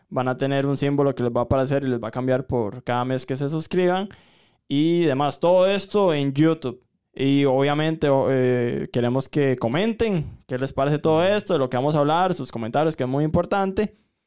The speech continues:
Y la gente que ya está en Spotify, eh, Spotify también deja comentar, dejar comentarios, que obviamente son muy, muy importantes. Y pueden calificar también el podcast.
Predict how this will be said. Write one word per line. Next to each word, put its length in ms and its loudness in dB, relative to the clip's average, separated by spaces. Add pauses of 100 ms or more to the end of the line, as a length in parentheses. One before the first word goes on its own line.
(280)
Y 400 -4 (100)
la 160 -2
gente 320 -4
que 160 0
ya 160 0
está 200 -2
en 60 -2
Spotify, 680 -2 (480)
eh, 340 2
Spotify 480 -2
también 300 0
deja 240 0
comentar, 420 0
dejar 220 0
comentarios, 720 -2 (320)
que 320 2
obviamente 520 0
son 140 -4
muy, 880 -2
muy 200 0
importantes. 680 -2 (280)
Y 180 -2
pueden 280 0
calificar 480 0
también 240 0
el 120 -2
podcast. 600 -2